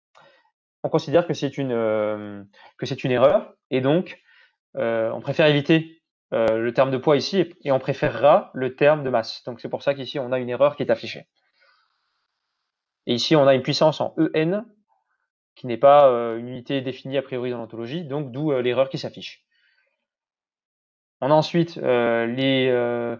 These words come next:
nombres qui doivent être suivis d'une unité de mesure ou, euh, d'un quantificateur. Donc là, ici, on n'a pas de quantificateur, donc ça pose problème. Ici, euh, on a un cas particulier, donc, qu'on, euh,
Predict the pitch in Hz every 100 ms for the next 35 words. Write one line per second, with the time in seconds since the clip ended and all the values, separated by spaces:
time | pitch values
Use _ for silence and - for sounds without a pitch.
0 | _ _ _ _ _ - 139 170 151 120
1 | 113 127 131 131 - 143 147 131 131 131
2 | 135 139 135 151 135 104 - _ - 139
3 | 127 120 120 120 117 117 135 180 226 233
4 | _ _ _ _ _ _ _ _ _ _
5 | - 110 131 135 120 110 139 113 110 120
6 | 120 117 117 123 135 120 113 - 107 117
7 | - 135 208 262 - - _ - 151 -
8 | 170 165 156 _ - 113 113 113 110 110
9 | 120 123 123 131 120 127 - 120 135 135
10 | 135 - _ _ _ _ _ - 117 -
11 | 120 113 104 104 107